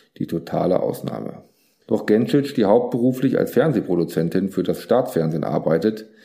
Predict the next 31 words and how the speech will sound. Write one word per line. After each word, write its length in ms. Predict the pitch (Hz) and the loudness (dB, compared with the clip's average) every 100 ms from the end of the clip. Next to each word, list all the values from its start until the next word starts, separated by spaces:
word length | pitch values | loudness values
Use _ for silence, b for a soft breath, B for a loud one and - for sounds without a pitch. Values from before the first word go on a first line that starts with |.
| B B - | B B -4
lässt 220 | 98 - | -4 -2
sich 180 | 92 - | -4 0
nicht 240 | 110 - | 0 -2
von 140 | - 92 | -2 0
ihrem 260 | 95 95 | 2 2
Weg 180 | 95 - | 2 0
abbringen. 600 | - - 80 78 - - _ _ _ b b b | -2 -4 -6 -6 -8 -14 _ _ _ b b b
Anfang 420 | - 123 135 139 120 | 0 2 2 2 4
der 100 | 101 | 4
neunzehnhundertneunziger 840 | 104 117 117 98 101 113 - 110 | 4 2 2 2 2 2 2 2
Jahre 640 | 92 85 95 101 104 104 B B _ | 4 4 4 2 0 -4 B B _
landet 340 | 92 92 98 | 2 2 2
sie 140 | - 87 | 0 -4
schließlich 720 | - 87 - 92 90 - b b _ | -2 -2 0 0 0 -2 b b _
in 160 | - 87 | -8 -4
Kopaonik. 720 | 131 - 78 71 - - - - b b b b b b _ | -4 -2 -2 0 -4 -6 -14 -20 b b b b b b _
Der 80 | 104 | -2
Bergort 640 | - 120 - 156 78 - - | 4 4 4 4 4 4 2
an 120 | 113 | 2
der 80 | 107 | 2
Grenze 340 | 107 117 135 | 2 2 2
zum 180 | 127 107 | 2 0
Kosovo 760 | - 110 135 123 123 127 127 B B - | 2 2 2 4 2 2 -4 B B -8
ist 240 | 120 - | -4 -2
ein 200 | - 98 | 0 2
beliebtes 760 | 95 92 110 - 117 113 - - - - | 2 2 2 2 0 0 -6 -14 -18 -2
Winterurlaubsziel. 1000 | 98 98 - - - - - - 50 - - _ _ _ b b b b - | 0 0 0 0 0 -4 -8 -6 -6 -8 -20 _ _ _ b b b b -2
Mit 140 | 90 | -2
Schneesicherheit, 800 | - 120 156 160 160 135 131 131 | 2 2 4 2 4 6 4 4
Lifts, 500 | 107 156 - - - | 2 2 0 -12 -4
Hotels 600 | 107 - 104 120 120 | -4 2 4 4 0